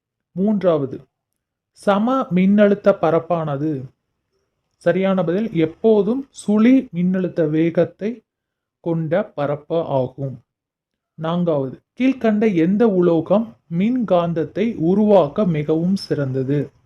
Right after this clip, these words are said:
தேனிரும்பு. சரியான பதில் தேனிரும்பு. ஐந்தாவது, கிட்ட பார்வைக்கு நாம் பயன்படுத்துவது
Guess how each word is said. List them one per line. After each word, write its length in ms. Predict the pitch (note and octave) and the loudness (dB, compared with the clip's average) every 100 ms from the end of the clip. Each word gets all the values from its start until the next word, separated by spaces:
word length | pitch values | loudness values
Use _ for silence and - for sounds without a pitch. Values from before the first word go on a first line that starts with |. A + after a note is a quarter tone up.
| _ _ _ - | _ _ _ -2
தேனிரும்பு. 920 | F#3+ G#3+ G3+ D3 C3+ C3+ D3 C3+ - _ _ _ _ _ _ _ | 0 2 2 0 -4 -2 0 -2 -4 _ _ _ _ _ _ _
சரியான 500 | F3+ E3+ F#3+ F#3+ F3+ | -2 0 0 0 -2
பதில் 260 | F3+ A#3+ - | -4 -4 -2
தேனிரும்பு. 560 | E3 D3 C#3 B2+ B2 - _ _ _ | -2 -2 -4 -8 -14 -18 _ _ _
ஐந்தாவது, 640 | E3 G3 G3+ F#3 C#3+ C#3 _ | -4 0 2 2 0 -6 _
கிட்ட 320 | F#3+ - B3+ | -16 -8 -6
பார்வைக்கு 720 | A#3+ G#3+ F#3 F#3 F3 A3 A3+ | 0 0 0 -2 0 -2 -2
நாம் 340 | D#3 E3 F#3 F#3 | -2 0 0 0
பயன்படுத்துவது 1040 | D3 D#3+ F3+ F3 - C#3+ C3+ C3+ C#3+ - | 0 2 2 0 -2 -6 -4 -2 -2 -6